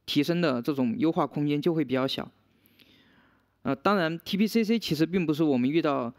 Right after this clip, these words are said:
呃，读放大最严重的 case，以，只是我们内部在进行项目迭代的时候，通过T P C C来模拟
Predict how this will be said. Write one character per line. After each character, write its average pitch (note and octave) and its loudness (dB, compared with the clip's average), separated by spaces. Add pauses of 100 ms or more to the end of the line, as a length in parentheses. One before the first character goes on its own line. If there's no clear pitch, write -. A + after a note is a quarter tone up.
(180)
呃， B2 2
读 C3 -2
放 E3 0
大 D3+ 0
最 E3+ 2
严 C3 0
重 F#3 0
的 C#3 0
case， C3 -4 (520)
以， B2 0 (380)
只 D3 -8
是 D#3+ 0
我 D3+ 2
们 B2+ -2
内 F#3+ 2
部 D#3 -4
在 D3 0
进 D3+ -2
行 C3 -2
项 D#3+ 0
目 D#3 -2
迭 C3 0
代 D#3 2
的 C#3 0
时 C3 -8
候， B2+ -2
通 D#3 -6
过 D#3 2
T - -4
P F3 0
C F3 -2
C F3+ -2
来 C3 0
模 B2+ 0
拟 D#3 -2